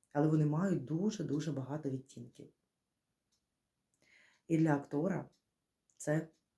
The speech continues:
дуже важливий інструмент. Ось і весь секрет. Актор користується почуттями та емоціями,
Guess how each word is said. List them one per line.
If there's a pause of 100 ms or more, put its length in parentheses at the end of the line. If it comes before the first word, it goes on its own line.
(440)
дуже
важливий
інструмент. (840)
Ось (800)
і
весь
секрет. (1400)
Актор (280)
користується (100)
почуттями
та (100)
емоціями,